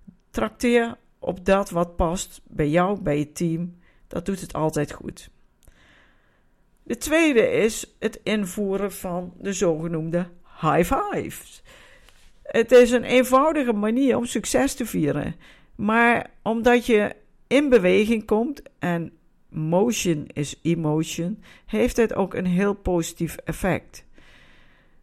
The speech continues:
Het is prima in te zetten voor het vieren van kleinere successen. Je kan daar ook een geluid aan koppelen. Dat triggert dan ook weer. En wat ik al zei, het geeft een aanstekelijke energie af.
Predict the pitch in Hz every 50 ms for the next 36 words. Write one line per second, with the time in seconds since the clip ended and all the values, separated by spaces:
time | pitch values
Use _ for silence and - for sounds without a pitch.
0 | _ _ - - - 220 226 226 220 - - 302 320 330 330 330 302 262 - -
1 | - 247 262 247 254 240 233 262 233 226 226 226 - 214 208 - - 190 180 175
2 | 175 165 165 - - - 170 - - - 240 226 220 214 208 185 160 147 135 -
3 | - 175 156 160 175 190 196 202 196 202 190 - 208 180 - 208 180 185 185 185
4 | - 202 214 233 - _ _ _ _ _ - - - - _ _ _ _ _ _
5 | - 165 170 175 - 185 180 170 156 - - 165 151 151 151 - 165 143 151 151
6 | 151 160 180 185 175 - - - 196 196 180 - 185 185 180 180 185 180 190 202
7 | 214 214 - - - - - - - - - _ - - 160 165 156 156 147 -
8 | - 156 139 - - 190 202 202 202 - 185 180 185 190 208 202 - - - -
9 | - - - _ - - _ _ - - 220 226 220 214 - - - 202 214 208
10 | 202 - 185 190 185 208 185 175 185 190 175 180 - - 208 202 202 - - -
11 | 180 180 165 - - - 170 175 175 175 - - - - 247 254 277 254 - 220
12 | 214 202 196 - 196 - - - 180 180 175 170 151 - - 208 208 - - 135
13 | 160 196 - - -